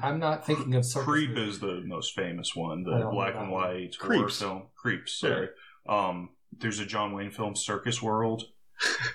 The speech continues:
Speaker 1: No. Yeah, see, I've never,
Speaker 3: Big
Speaker 1: I
Speaker 3: Top
Speaker 1: can't think
Speaker 3: Pee-wee.
Speaker 1: of
Speaker 3: You had to see Big
Speaker 1: Well, I
Speaker 3: Top
Speaker 1: saw
Speaker 3: Pee-wee.
Speaker 1: that.
Speaker 3: Yeah. <laughs> That's a good one.
Speaker 2: Dumbo.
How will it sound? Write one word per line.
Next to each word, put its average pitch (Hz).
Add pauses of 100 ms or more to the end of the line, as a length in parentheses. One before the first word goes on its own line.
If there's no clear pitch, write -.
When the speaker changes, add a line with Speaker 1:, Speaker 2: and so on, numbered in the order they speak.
Speaker 1:
No. 120 (180)
Yeah, 120
see, 110 (160)
I've 120
never, 120
Speaker 3:
Big 190
Speaker 1:
I -
Speaker 3:
Top 196
Speaker 1:
can't 165
think 220
Speaker 3:
Pee-wee. 143
Speaker 1:
of 151
Speaker 3:
You 196
had 214
to 170
see 135
Big 123
Speaker 1:
Well, 156
I 160
Speaker 3:
Top 165
Speaker 1:
saw 151
Speaker 3:
Pee-wee. 113
Speaker 1:
that. 104 (180)
Speaker 3:
Yeah. - (200)
<laughs> -
That's 147
a -
good 113
one. 117
Speaker 2:
Dumbo. 90